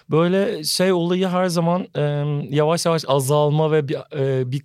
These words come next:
grubun bir noktada birbirini yemesi, e, gibi işlerin her zaman çalıştığını düşünüyorum. İnsanın içindeki, em, bir çeşit sosyopatik bir ye-, yeri dürttüğünü düşünüyorum bu tipte işlerin.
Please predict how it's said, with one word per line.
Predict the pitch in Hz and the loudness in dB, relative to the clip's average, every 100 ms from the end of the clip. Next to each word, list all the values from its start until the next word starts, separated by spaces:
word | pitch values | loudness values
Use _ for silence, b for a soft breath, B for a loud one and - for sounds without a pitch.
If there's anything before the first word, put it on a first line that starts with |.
| _ | _
grubun | 139 151 143 160 147 | -2 0 0 0 0
bir | |
noktada | 151 143 139 143 | -2 -4 -4 -2
birbirini | 139 131 139 147 | -2 -2 -2 0
yemesi, | 143 135 131 - 135 - B B B _ | 0 0 -2 -4 -4 -6 B B B _
e, | 131 139 135 135 | -2 0 0 -2
gibi | 123 135 | -4 -4
işlerin | 160 143 165 170 | -4 -4 -2 -2
her | 180 170 | 0 0
zaman | 165 180 | 0 -2
çalıştığını | - 165 151 - 175 | -2 -2 -2 -2 -2
düşünüyorum. | 165 - 135 135 | -2 -2 -2 -2
İnsanın | 135 143 160 165 | -2 -2 -2 -2
içindeki, | 160 - 151 151 165 165 - B B B - | -2 -4 -4 -4 -2 -2 -4 B B B -2
em, | 139 143 143 | 0 2 0
bir | |
çeşit | 147 - - | -2 -4 -4
sosyopatik | - 147 156 139 160 156 - | -2 -2 -2 -4 -4 -6 -4
bir | 151 | -2
ye-, | 156 156 | 0 -2
yeri | 139 139 143 156 156 123 | -2 -2 0 0 -2 -4
dürttüğünü | 139 - 131 127 113 | -4 -4 -2 -2 -2
düşünüyorum | 107 123 117 113 | -6 -4 -2 -4
bu | 110 | -6
tipte | - - 120 | -12 -6 -6
işlerin. | 110 - 117 127 226 | -4 -4 -4 -2 -4